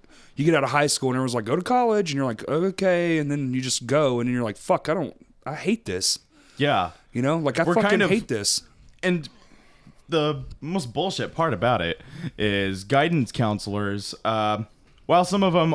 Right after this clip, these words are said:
Speaker 2: are actually good at their job, a lot of 'em just do the bare minimum of, of homework to find out, "All right, what's this guy good at?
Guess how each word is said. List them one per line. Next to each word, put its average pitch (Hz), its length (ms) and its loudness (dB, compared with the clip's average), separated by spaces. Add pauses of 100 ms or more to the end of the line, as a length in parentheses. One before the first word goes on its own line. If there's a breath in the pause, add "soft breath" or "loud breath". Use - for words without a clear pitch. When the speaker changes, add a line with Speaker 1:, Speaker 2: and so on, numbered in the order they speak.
Speaker 2:
are 143 300 4
actually 113 420 0
good 90 180 -2
at 85 100 -4
their 87 120 -2
job, 82 260 0
a - 20 0
lot 113 260 4
of 135 100 0
'em 127 260 4 (560 loud breath)
just 160 300 2
do 170 120 4
the 139 100 4
bare 120 300 2
minimum 123 420 4
of, 87 160 0
of 90 160 -2
homework 131 680 -2
to 127 100 0
find 123 260 2
out, 117 240 2
"All 113 80 6
right, 117 200 4
what's 127 240 0
this 165 180 4
guy 110 240 2
good 90 220 0
at? 82 260 0